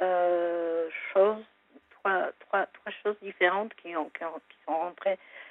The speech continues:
en ligne de compte. En, en pré-, premier, trois premières années, euh, après la naissance,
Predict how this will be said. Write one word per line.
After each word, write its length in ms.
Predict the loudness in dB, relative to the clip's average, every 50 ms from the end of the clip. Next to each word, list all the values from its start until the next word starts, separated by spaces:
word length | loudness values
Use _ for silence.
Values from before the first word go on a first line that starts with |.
| -18 -10
en 120 | -4 -2 -2
ligne 220 | -2 -4 -6 -2
de 100 | -2 -2
compte. 320 | -2 -2 -4 -4 -4 -4 -6 _ -8 -8 -8 -8 _ -14 -20 -18 -16 -16 -16 -18 -20 -18 _ -2
En, 280 | 0 2 2 2 0 -2 -8
en 180 | -8 -8 -8
pré-, 640 | -8 _ _ -14 -4 0 2 2 4 2 0 0 -2 _ -4
premier, 360 | -2 0 2 2 2 0 -2 -4 _ _ -20
trois 260 | -18 -6 0 2 2
premières 480 | 2 0 -6 -8 -8 -4 -4 -4 -4 -4 -2
années, 440 | -4 -4 -4 -4 -10 -10 -10 -12 -16 _ -4 -2
euh, 580 | 0 0 0 0 -2 -6 -12 -16 -16 -16 -16 -18 -20 -20 -20 -20 _ _ _ -12 -12 -10 -10 -10 -12 _ -16
après 260 | -18 _ -4 -4 -2
la 140 | -2 -2 -6
naissance, 420 | -6 -10 -16 -12 -6 -4 -4 -4